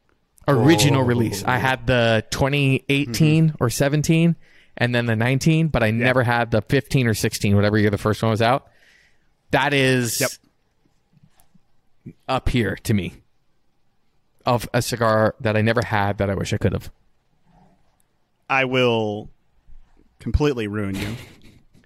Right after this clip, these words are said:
Speaker 2: I was fortunate enough to smoke one of the original releases. I was able to get the second release in twenty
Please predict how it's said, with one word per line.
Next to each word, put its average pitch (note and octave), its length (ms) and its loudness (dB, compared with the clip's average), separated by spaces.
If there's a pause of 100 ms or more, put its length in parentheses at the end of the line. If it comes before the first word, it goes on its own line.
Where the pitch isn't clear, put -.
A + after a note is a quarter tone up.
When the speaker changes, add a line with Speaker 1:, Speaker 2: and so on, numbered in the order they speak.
(300)
Speaker 2:
I A#2+ 100 -4
was C3 260 0
fortunate D3+ 360 0
enough C#3 260 2
to C#3+ 100 -8
smoke C3 440 -2
one A2+ 240 -2
of G#2+ 120 -8
the A2 100 -4
original G#2 360 -6
releases. G2+ 680 -12 (840)
I B2+ 140 -2
was C3+ 340 0
able B2+ 200 0
to B2+ 120 -8
get A#2 300 -4 (340)
the A2 560 -10
second B2+ 500 -6
release G#2 600 -12
in G#2 260 -10
twenty G#2+ 720 -12